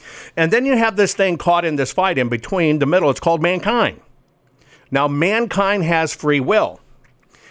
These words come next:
If mankind in their free will does not fight and push back,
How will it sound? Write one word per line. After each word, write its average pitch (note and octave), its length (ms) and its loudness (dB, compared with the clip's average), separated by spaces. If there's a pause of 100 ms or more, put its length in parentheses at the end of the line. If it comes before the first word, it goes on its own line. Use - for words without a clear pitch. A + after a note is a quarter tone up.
(300)
If E3 280 0
mankind F#3 1080 0
in D#3+ 200 0
their D3 200 4
free F#3+ 400 -2
will D#3 580 0 (380)
does E3+ 380 0
not F3 360 0 (1000)
fight D3 540 -4
and C3 160 -4
push C#3+ 240 0
back, C3+ 440 -4